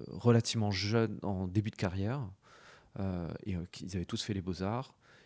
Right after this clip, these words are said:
et, ils avaient po-, et on avait tous posé le constat, en fait, à l'issue de ça, qui est un constat qui est encore vrai dans, malheureusement dans les écoles d'art,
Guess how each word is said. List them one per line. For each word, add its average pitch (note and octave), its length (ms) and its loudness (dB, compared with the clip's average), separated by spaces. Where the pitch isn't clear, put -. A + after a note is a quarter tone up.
et, G#2+ 40 2
ils F#2+ 160 2
avaient F2 200 0
po-, G2+ 340 0
et F#2 140 0
on F#2 80 0
avait F2 160 -2
tous - 160 -6
posé G2+ 240 0
le F#2 60 -2
constat, G#2+ 380 2
en G2 60 0
fait, F#2 240 -4
à F2+ 60 0
l'issue - 240 -4
de - 40 -8
ça, B2 320 2
qui - 160 -6
est F2 60 0
un E2 120 0
constat G2 300 -2
qui - 200 -4
est - 20 0
encore G2+ 320 2
vrai G2+ 260 2
dans, F2+ 160 -2
malheureusement F2+ 460 -4
dans F#2 80 -2
les F2 160 0
écoles E2+ 200 -2
d'art, G#2+ 280 -2